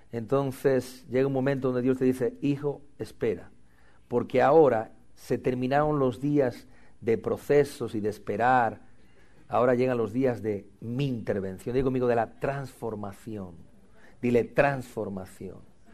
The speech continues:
Dile: "Viene el día de la transformación", donde alguien va solo, tranquilo, pensando que la vida le está bien, y dice: "Dios, este es mi día para ti. Me voy a aparecer para que sepas quién yo soy".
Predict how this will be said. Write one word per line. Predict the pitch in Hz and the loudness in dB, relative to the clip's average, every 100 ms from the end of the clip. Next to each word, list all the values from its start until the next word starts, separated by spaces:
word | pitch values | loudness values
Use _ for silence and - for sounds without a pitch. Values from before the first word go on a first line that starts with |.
| - - | -8 0
Dile: | 135 131 | 2 4
"Viene | 165 160 | 4 2
el | 131 | 2
día | 156 190 190 208 208 - - - - - - | 2 4 2 0 -6 -20 -20 -20 -20 -20 -6
de | 113 | 0
la | 117 110 - - | 2 0 -4 -10
transformación", | 131 131 117 - 101 98 87 - 98 85 - - - | -8 -8 -10 -10 -10 -10 -12 -14 -14 -14 -18 -18 -10
donde | 113 123 | -2 2
alguien | 135 139 131 | 2 2 2
va | 135 | 2
solo, | - 175 180 196 196 - - | 2 2 4 4 2 -4 -6
tranquilo, | 120 120 113 175 202 196 202 196 - | -2 -2 -2 2 4 4 2 -2 -2
pensando | 123 120 143 135 | -2 0 0 2
que | |
la | 135 | 4
vida | 147 143 | 4 4
le | |
está | 131 135 | 2 0
bien, | 135 165 | 2 2
y | 135 | 0
dice: | - 113 | -2 -2
"Dios, | 113 104 - - - - | -2 -2 -6 -18 -20 2
este | 151 151 131 | 2 4 -4
es | |
mi | 120 | -2
día | 110 104 | -2 -2
para | 98 92 | -4 -8
ti. | - 82 - - - - | -10 -18 -20 -20 -20 -6
Me | 117 | 0
voy | 120 156 | 4 6
a | |
aparecer | 151 127 113 - 139 | 6 2 2 0 0
para | 120 | 0
que | 117 | -2
sepas | 110 135 123 | -4 -6 -6
quién | - 127 | -6 -6
yo | 107 95 | -6 -8
soy". | 117 92 | -6 -8